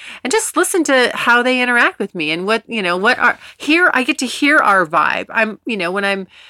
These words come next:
when I'm with someone, it's just, you know, of course you're, you're focused and you're in it and you're not, you're not taking it in from a third party point of view. Of course, how can you? You can't.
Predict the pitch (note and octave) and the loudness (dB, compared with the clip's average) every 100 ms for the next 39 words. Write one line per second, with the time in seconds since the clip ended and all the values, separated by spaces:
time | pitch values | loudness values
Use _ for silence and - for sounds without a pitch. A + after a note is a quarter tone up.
0 | - - G#3+ G#3 G3 B3 G#4+ - A3 F#3 | -20 -8 -4 -2 0 -2 -2 0 0 0
1 | F3 E3+ - G#3+ - A3+ - A3 F3+ F3 | 2 0 0 -2 0 -2 0 0 0 0
2 | - G3+ G#3 F#3 - - G3+ E3+ E3 G3 | -2 0 0 0 -2 -6 -2 -2 -2 -4
3 | - F3 F3 D#3+ E3+ F#3+ F#3+ G3 G#3 G#3+ | -2 -2 -2 0 0 0 0 2 2 0
4 | - - G#3+ - G#3 A3+ A3+ - A3+ A3 | -4 -14 -10 -4 0 0 0 -2 -2 0
5 | G3 F3+ F#3+ G3 G3+ F3+ E3+ - F#3 - | 0 0 0 0 -2 -2 -2 0 0 0
6 | F#3+ F3 E3 F#3+ E3 D#3 F3+ G#3 D3+ - | 0 0 0 -2 -2 -2 0 2 0 -2
7 | G4+ F4+ - F#3+ - D4+ C#4 C#3 D3+ E3+ | 0 0 0 -2 0 0 2 0 -2 -2
8 | D#4 - - | -2 -2 -4